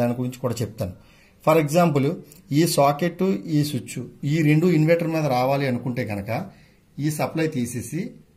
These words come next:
ఇది యువతల కాసి ఇచ్చుకొని ఈ రెండిట్లకి control దీని నుంచి ఇచ్చుకోవాలన్నమాట.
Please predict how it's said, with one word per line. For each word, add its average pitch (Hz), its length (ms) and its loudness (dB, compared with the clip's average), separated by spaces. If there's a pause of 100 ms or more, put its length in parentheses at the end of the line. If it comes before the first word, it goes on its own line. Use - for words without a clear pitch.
(120)
ఇది 131 140 -4
యువతల 151 260 -2
కాసి 135 180 -2
ఇచ్చుకొని 135 320 -2 (220)
ఈ 170 40 2 (120)
రెండిట్లకి 175 560 -2 (120)
control 151 320 -2 (120)
దీని 151 200 2
నుంచి 160 180 -2
ఇచ్చుకోవాలన్నమాట. 101 500 -4